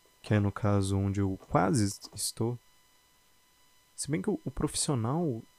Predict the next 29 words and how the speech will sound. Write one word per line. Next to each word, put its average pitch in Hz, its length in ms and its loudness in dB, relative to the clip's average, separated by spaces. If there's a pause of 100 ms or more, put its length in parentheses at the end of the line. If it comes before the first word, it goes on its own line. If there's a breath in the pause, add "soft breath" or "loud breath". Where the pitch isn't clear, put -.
(560)
liberal, 104 680 0 (220)
o 123 40 -14
profissional 123 500 -2
que - 120 -4
não 123 160 -2
trabalha 117 480 -2
com - 180 -8
a 107 40 -6
carteira - 380 -4
assinada, 113 600 -2 (1120 soft breath)
o 104 120 2
autônomo, 101 640 4 (680)
ele 175 140 -2
não 226 160 0
tem 214 140 4
férias, 127 420 2
né? 107 160 -6 (540 soft breath)
As - 200 4
férias 156 300 6
do 139 80 8
autônomo 127 600 6
são 147 240 2
quando 156 340 4
ele 160 160 4
decide 165 580 0
que - 220 -20
quer 175 240 6
ser - 180 2
desempregado. 127 960 4